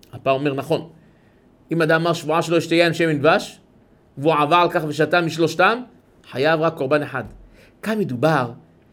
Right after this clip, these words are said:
שהאדם הזה, היו לפניו יין ושמן, דבש. ומילא הוא היה יכול לקצר לומר שבועה שלא ישתה אלו.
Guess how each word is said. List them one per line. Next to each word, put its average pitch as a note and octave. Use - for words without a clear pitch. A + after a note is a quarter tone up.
שהאדם F3+
הזה, E3+
היו G#3
לפניו F#3
יין E3
ושמן, E3+
דבש. E3
ומילא A3+
הוא G#3+
היה G#3+
יכול A#3
לקצר A3
לומר G#3+
שבועה F3
שלא A3
ישתה A3+
אלו. C4